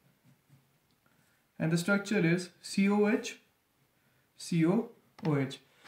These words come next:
So first of all, I'm heating it. So if I heat it, then I see that I'll be getting, see, this can be written as this way,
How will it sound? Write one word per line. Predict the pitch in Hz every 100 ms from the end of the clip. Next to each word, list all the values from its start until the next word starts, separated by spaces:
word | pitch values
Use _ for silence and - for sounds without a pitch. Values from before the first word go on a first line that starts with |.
| -
So | - 170
first | 202 208 240
of | 233
all, | 170 165 165
I'm | 170 175
heating | 175 208 202
it. | 147 160 - - - - - _ _ _ _ _
So | - 190
if | 202 214
I | 262
heat | 254 269 240
it, | 180 190 131 -
then | 185
I | 202
see | 202 233
that | 190 151 160 - _
I'll | 202 170 190
be | 208
getting, | 190 185 185 151 165 - _ _ - _ _ -
see, | - 180 175
this | 165 247 254 -
can | 233 226
be | 240
written | 214 214 247
as | 175 165 185 - _ _ _ _ _ _ _ _ _ _ _ -
this | 170 185 190
way, | 214 247